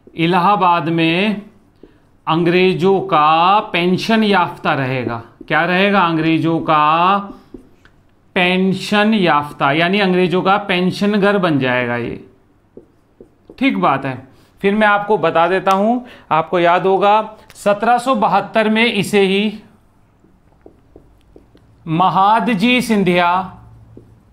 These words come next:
पिछली वीडियो में मैं डिस्कस किया था, मराठे यानी कि महादजी सिंधिया दिल्ली की गद्दी पर बिठाएंगे अपनी तरफ से। कहां पे बिठाएंगे? दिल्ली की गद्दी पर बैठाएंगे। तो आपको याद आ गया होगा।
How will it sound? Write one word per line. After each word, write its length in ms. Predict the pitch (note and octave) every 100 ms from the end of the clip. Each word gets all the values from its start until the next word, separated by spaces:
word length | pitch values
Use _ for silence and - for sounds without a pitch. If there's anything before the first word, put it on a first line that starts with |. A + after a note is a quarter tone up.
| _ -
पिछली 300 | F3+ D#3 G#3
वीडियो 280 | G#3+ G#3 G#3+
में 80 | G#3+
मैं 140 | G#3 F#3+
डिस्कस 320 | F#3+ G3+ G3+
किया 220 | G3 F#3
था, 380 | F#3 G3+ G#3 - - -
मराठे 460 | E3 F3+ F#3 F#3 G#3
यानी 200 | F#3+ G3
कि 60 | G3+
महादजी 360 | F#3 F#3+ F3+
सिंधिया 480 | G3+ F#3+ F3+ G3 A#3+ - - - -
दिल्ली 500 | C#3 G#3+ A3+ A#3 C4+
की 160 | C4 B3+
गद्दी 280 | B3 F#3 A3
पर 140 | A#3
बिठाएंगे 480 | G#3 G3+ F#3+ G3 A3
अपनी 320 | G3 G3 G3+
तरफ 260 | F#3 E3 D#3
से। 180 | - D#3+
कहां 260 | E3 E3+ F3+
पे 100 | G#3
बिठाएंगे? 400 | G#3 G#3+ A3+ G#3
दिल्ली 360 | F3+ E3+ F#3
की 540 | F3+ F#3+ G#3 B3 B3+ - - _ -
गद्दी 440 | C#3 D#3+ C#3 F3+ F3
पर 640 | E3+ F3 F3 G#3+ A3+ A3 - - C3+
बैठाएंगे। 880 | D3 D3 D3+ C#3+ C#3+ D3 D#3 G3 D3+ - - - -
तो 60 |
आपको 320 | F3 E3+ - F#3+
याद 340 | E3 E3+ F3+
आ 140 | F#3 F#3
गया 160 | F#3+
होगा। 540 | F#3 F#3+ F#3 G3 G#3